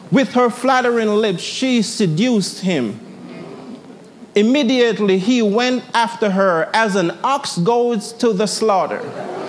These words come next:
as a fool to the correction of the stocks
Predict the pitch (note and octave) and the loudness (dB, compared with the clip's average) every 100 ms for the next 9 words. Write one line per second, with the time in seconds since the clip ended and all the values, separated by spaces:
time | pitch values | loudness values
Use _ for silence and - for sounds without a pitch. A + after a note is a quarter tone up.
0 | - - - - - A#3 F#3 A3 F#3 - | -8 -6 -6 -4 0 0 2 0 0 -2
1 | C4+ C#4+ C#4+ D4 C#4+ C#4+ A3 G#3+ G#3+ G3+ | 0 2 2 2 0 0 0 0 0 0
2 | A3+ B3+ - B3+ B3+ B3 A3 G#3+ F#3 G3+ | 0 0 -2 -2 -2 -2 -2 -2 0 -4
3 | - A3+ F3 - - - - | -2 0 0 -4 -10 -10 -12